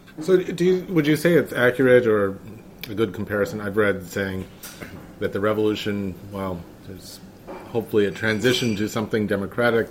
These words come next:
but that it's a, a military coup against the police state. Is that a correct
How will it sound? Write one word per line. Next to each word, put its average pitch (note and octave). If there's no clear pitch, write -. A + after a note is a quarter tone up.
but F#2+
that G2
it's F#2+
a, F#2
a G2
military A2+
coup A#2+
against G#2+
the G#2+
police G2+
state. B2+
Is F#2+
that A2
a A2+
correct -